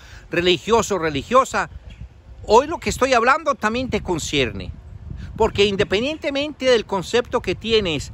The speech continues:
del principio, origen y final de la persona humana, te atañe. Porque el bien está en tus manos, como el hacer el mal también. Pero al final, ponte a pensar,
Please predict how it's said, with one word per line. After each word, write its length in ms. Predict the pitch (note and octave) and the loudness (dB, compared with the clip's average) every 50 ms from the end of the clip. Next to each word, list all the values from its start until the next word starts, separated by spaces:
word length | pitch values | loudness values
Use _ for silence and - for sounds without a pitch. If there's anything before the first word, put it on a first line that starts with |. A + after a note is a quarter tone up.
| - - - - - - - C#3 | -12 -10 -10 -10 -10 -10 -6 0
del 220 | D#3+ E3+ F3 D#3+ | 2 2 2 2
principio, 800 | - - D3 D3 C#3+ C3 - - A#3 A#3+ - - - - F3+ D#3+ | -2 -4 -4 -4 -4 -4 -4 -4 -4 -4 -4 -6 -4 0 2 2
origen 340 | E3+ G#3+ A3+ - - F#3 E3+ | 2 2 0 -2 -2 -2 -4
y 80 | D#3 | -4
final 380 | C#3 - C#3+ D3 F#3 G#3 G3+ E3 | -4 -4 0 2 2 2 2 0
de 100 | E3 D#3 | 0 0
la 180 | D3 C#3+ C3+ | 0 0 0
persona 460 | - C#3 B2 - - E3+ F3 D#3 C#3 B2+ | -2 -4 -8 -6 -6 -4 -4 -2 -2 0
humana, 480 | B2+ D#3 G3+ G#3+ G#3+ G#3 F#3+ F3 - - - - - - - - - - - | 2 2 2 2 2 0 -4 -8 -10 -12 -12 -14 -14 -14 -14 -14 -14 -8 -2
te 100 | - D3+ | 0 0
atañe. 600 | C3+ - - C#3 C3+ C#3 C#3 B2+ A2+ G2 F2 - - - - - - - - - - - - | 0 0 2 2 2 2 2 -2 -4 -6 -6 -8 -12 -14 -16 -18 -18 -18 -18 -18 -18 -10 -6
Porque 320 | C#3+ C#3+ B2 - D3+ C3 | -4 -4 -2 0 0 2
el 140 | A#2+ A#2+ A2 | 2 0 -2
bien 540 | - - - C#3+ F#3 G3+ G3 F3+ E3+ D#3 C3 - - - - - - - - - | -4 -8 -6 -2 0 0 0 0 -2 -8 -10 -14 -18 -20 -20 -20 -20 -20 -14 -12
está 320 | A2+ G2+ - - C3 C3+ | -12 -12 -2 0 2 2
en 80 | C#3+ C#3 | 2 0
tus 240 | - G#3 F#3 B2+ C3+ | -4 -6 -6 -2 0
manos, 500 | C#3 B2 A2+ G2 F#2 E2+ - - - - - - - - - - - - - | 2 2 2 0 -2 -8 -16 -20 -20 -20 -20 -20 -20 -20 -20 -20 -20 -14 -10
como 200 | - A#2+ A#2+ A#2 | -6 -2 0 0
el 60 | G#2+ | -2
hacer 280 | G2+ - - D3+ D#3 D3+ | -2 0 0 2 2 2
el 140 | D3 C#3 | 0 0
mal 260 | B2 C3 D3 E3 E3+ - | 2 2 2 2 0 -2
también. 600 | - - A2 G2+ F#2 F2+ G2+ G#2 G2+ G2 F#2+ - - _ _ _ _ - - _ _ - - - - - _ | -6 -6 -6 -6 -6 -6 -4 -4 -4 -4 -6 -10 -18 _ _ _ _ -20 -20 _ _ -20 -20 -20 -20 -8 _
Pero 220 | - C#3+ C#3+ C#3+ | 0 2 2 2
al 80 | C#3+ A#2 | 2 0
final, 520 | - - A2+ A#2 C3+ D#3 E3 D#3+ D3+ B2 - - - - - - - - - | -2 -6 -2 0 2 2 2 2 0 -6 -12 -20 -20 -20 -20 -20 -20 -8 -2
ponte 280 | - E3+ F#3+ F3 - G3 | 0 0 0 2 2 0
a 80 | F#3 | 0
pensar, 560 | - F3+ D3+ - - - D3+ D3 D3 C#3 A#2+ | 2 -2 -4 -2 2 4 4 4 4 2 -4